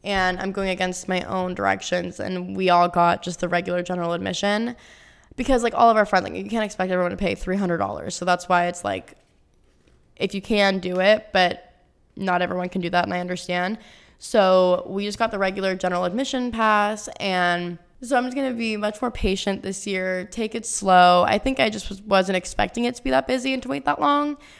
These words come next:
last year. So maybe if I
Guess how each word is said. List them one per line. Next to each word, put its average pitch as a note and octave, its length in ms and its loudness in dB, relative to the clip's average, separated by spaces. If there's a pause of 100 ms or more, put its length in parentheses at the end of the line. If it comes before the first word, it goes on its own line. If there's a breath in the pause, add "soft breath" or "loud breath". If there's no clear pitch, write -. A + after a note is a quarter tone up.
last - 360 2
year. D4+ 200 0
So B3 180 0
maybe G#3+ 440 -2
if G3 420 -6
I F3+ 720 4